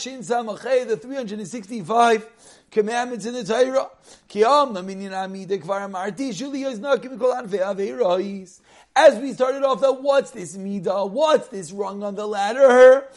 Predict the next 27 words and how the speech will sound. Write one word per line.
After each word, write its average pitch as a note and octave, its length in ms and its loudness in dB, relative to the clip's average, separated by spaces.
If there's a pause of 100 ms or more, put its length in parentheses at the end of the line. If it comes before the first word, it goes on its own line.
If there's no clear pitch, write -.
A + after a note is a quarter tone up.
(240)
To B3+ 100 -10
be C#4+ 160 -4
absolutely A3 680 0
clean G3+ 380 -10
from G#3 200 -10
any G3 220 -12
form, G3 420 -6
any F#3+ 160 -14
branch F#3 360 -10
of F#3+ 100 -10
Aveira. G#3 1120 4 (360)
V'ulam, A#3+ 600 2
however, C4 600 2 (320)
Af C#4 300 4
Al A#3 80 -6
Bisham G3+ 260 -4
Chol G3 240 -2
Aveira G3+ 120 -6
Shemishtadel G3+ 720 -8
Yitzhar G3+ 200 -4
Lachat F#3+ 360 -6
Yizadim, G#3 480 -8
even D4 200 -14
though C#4+ 120 -2
the C4 200 -4
Yitzhar B3+ 540 -4
Hara C4 340 -2